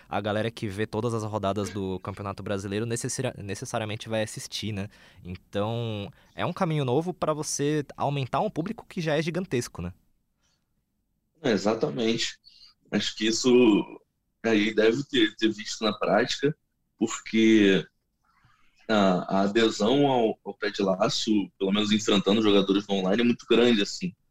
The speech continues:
Speaker 2: Eu uso o Ted Lasso como meu treinador, eu fui dar uma olhada nele como modo carreira, modo carreira que não é um modo que me agrada muito, mas só por ter ele ali já dá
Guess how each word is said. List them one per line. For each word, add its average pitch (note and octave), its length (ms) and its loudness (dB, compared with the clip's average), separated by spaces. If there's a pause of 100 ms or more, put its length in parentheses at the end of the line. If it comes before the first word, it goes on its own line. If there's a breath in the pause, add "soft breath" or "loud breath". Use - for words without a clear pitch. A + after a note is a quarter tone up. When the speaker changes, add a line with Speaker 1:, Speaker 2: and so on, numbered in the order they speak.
(420 soft breath)
Speaker 2:
Eu C#3 320 8 (100)
uso C3 340 6
o G#2 40 0
Ted G2+ 220 0
Lasso G#2 320 2
como G2 120 0
meu G2+ 100 2
treinador, G#2+ 720 6
eu G2+ 140 6 (180)
fui A2 120 2
dar G#2+ 100 6
uma G#2+ 140 0
olhada G#2+ 300 2
nele G2+ 320 2
como G2+ 120 0
modo G2 260 2
carreira, G#2+ 520 2 (180)
modo G#2 200 2
carreira A2 300 2
que - 100 -12
não G#2 140 2
é G#2+ 60 0
um G#2+ 140 -4
modo G#2 280 0
que G#2+ 120 0
me A2 240 4
agrada G#2+ 420 4
muito, G#2+ 400 2 (280 soft breath)
mas A2+ 160 0
só B2+ 220 2
por C#3 300 -6
ter B2+ 120 4
ele B2 320 6
ali A#2 360 4 (500)
já A#2+ 260 2
dá D3+ 140 2